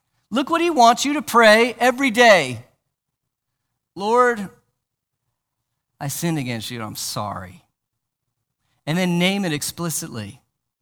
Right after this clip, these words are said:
Because it's a distance in fellowship, right? You didn't lose your salvation and gain your, no, no, no, no, no. You're saved. Once saved, always saved. But there's a fellowship aspect. "Lord, I sinned against you. I'm sorry. Will you please forgive me?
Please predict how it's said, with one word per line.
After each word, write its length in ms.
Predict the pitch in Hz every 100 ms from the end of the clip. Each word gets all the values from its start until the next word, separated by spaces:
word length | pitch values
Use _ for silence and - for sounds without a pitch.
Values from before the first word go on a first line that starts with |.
| _ _ _ _ _
Because 260 | 147 190 180
it's 120 | 170
a 60 | 170
distance 440 | 185 202 226 185
in 80 | 190
fellowship, 520 | 170 240 277 - 165
right? 220 | 180 214
You 140 | 214 254
didn't 180 | 214
lose 180 | 123 131
your 80 | 131
salvation 460 | 139 127 120 120 123
and 80 |
gain 220 | 107 117 120
your, 80 |
no, 320 | 202 233 190 123
no, 120 | 110
no, 200 | 104 101
no, 100 | 104
no. 200 | 101 104
You're 120 | 190
saved. 480 | - 233 262 262 143
Once 220 | 156 202
saved, 200 | 226 214
always 240 | 226 254
saved. 220 | - 175 117 - -
But 140 | 214
there's 160 | 247 202
a 60 | 196
fellowship 600 | - 233 302 - 247 180
aspect. 580 | 156 139 - 143 117 - - -
"Lord, 280 | 226 247
I 100 | -
sinned 280 | 165 - 202
against 240 | 196 196 185
you. 60 |
I'm 140 | 180 147
sorry. 400 | - 151 147 147
Will 100 | 147
you 60 |
please 340 | 151 - 202 -
forgive 400 | 185 143 123 113
me? 300 | 104 87